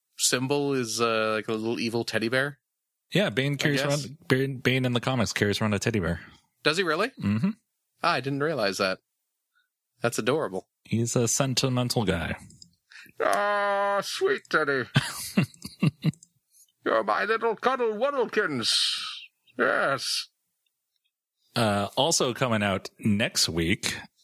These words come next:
Speaker 2: is
Speaker 1: Yeah.
Speaker 2: the, uh, Lego Batman movie Lego Dimensions set.
Speaker 1: Oh, yeah, that's right. That is true. I got mine ordered.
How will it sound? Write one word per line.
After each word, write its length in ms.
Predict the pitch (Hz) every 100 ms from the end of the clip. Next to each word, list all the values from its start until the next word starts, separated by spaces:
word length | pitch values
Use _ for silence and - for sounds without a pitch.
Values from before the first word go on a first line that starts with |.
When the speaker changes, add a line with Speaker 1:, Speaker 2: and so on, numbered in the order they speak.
| -
Speaker 2:
is 220 | 90 90 107
Speaker 1:
Yeah. 100 | 104
Speaker 2:
the, 440 | 92 90 90 90
uh, 560 | 90 90 92 92 101 107
Lego 360 | 98 98 101
Batman 580 | 92 98 98 92 92 90
movie 380 | 87 90 87 87
Lego 280 | 92 92 95
Dimensions 760 | 80 98 - - 76 80 - -
set. 760 | - 82 92 - - - - - -
Speaker 1:
Oh, 100 | 113
yeah, 120 | 120
that's 220 | 120 -
right. 280 | 131 160 127 - - - - _ _ _ _ _ _ _ _ _ _ _ _ _ _ _ -
That 100 | 98
is 140 | 95
true. 340 | - 143 143
I 80 | 110
got 160 | 104 113
mine 200 | 117 120
ordered. 320 | 127 127 113